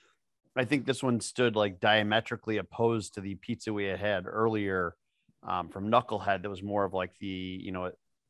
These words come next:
wood-fired pizza style. This was more of just a big, doughy pile of pizza,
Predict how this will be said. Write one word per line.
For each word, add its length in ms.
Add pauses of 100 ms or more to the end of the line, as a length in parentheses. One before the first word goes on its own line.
(220)
wood-fired 720
pizza 300
style. 800 (920)
This 240
was 140
more 240
of 100
just 300
a 280 (640)
big, 400 (200)
doughy 840 (1200)
pile 360
of 80
pizza, 540